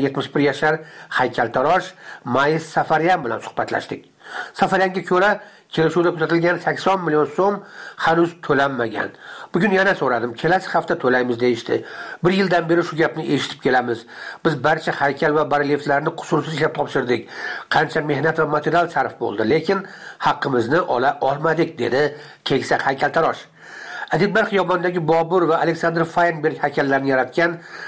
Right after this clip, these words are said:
haykaltaroshlar ham ish haqi olmaganini Ozodlik bilan suhbatda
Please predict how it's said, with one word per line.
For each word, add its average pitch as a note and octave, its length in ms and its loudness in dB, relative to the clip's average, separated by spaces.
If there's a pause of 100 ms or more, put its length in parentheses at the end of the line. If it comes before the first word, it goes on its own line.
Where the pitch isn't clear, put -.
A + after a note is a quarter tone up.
(160)
haykaltaroshlar C#3 720 0
ham G3 160 2 (420)
ish F#3 260 2
haqi D#3+ 300 2 (180)
olmaganini C3+ 640 2 (460)
Ozodlik C#3 420 0
bilan B2 200 2 (160)
suhbatda C3 400 -2